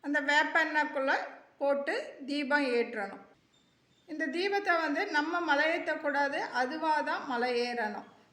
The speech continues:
மலை ஏறினதுக்கப்புறம் மறுநாள் காலையில எடுத்து, நம்ம அந்த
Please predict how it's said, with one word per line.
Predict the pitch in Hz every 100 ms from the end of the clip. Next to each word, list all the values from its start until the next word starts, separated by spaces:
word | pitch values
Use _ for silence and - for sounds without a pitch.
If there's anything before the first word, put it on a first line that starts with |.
| -
மலை | 247 285 320 320
ஏறினதுக்கப்புறம் | 320 302 302 294 277 285 453
மறுநாள் | 370 294 311 330 320
காலையில | 262 285 349 370 359 339
எடுத்து, | 302 277 269 277 285
நம்ம | 403 311 285
அந்த | 294 269 254 -